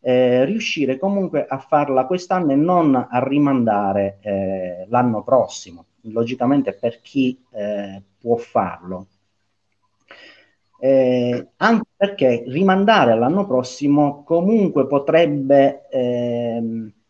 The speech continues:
creare altri problemi. Eh, primo perché delle date, eh, dell'anno prossimo sono già occupate,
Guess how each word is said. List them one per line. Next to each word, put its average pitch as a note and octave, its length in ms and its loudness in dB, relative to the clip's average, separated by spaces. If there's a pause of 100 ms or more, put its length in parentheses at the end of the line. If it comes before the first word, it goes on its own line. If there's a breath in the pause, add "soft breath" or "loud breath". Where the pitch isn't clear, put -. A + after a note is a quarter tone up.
(380)
creare D3 640 4 (100)
altri D#3 300 -2
problemi. F#2+ 680 -6 (460)
Eh, G#2+ 340 -8
primo B3+ 280 4
perché - 500 0 (240)
delle B2+ 420 4
date, C#3 480 4
eh, A#2 400 -2
dell'anno A#2+ 320 0
prossimo A#2+ 400 -2
sono A2+ 400 -2
già A#2 380 2
occupate, G2+ 760 -6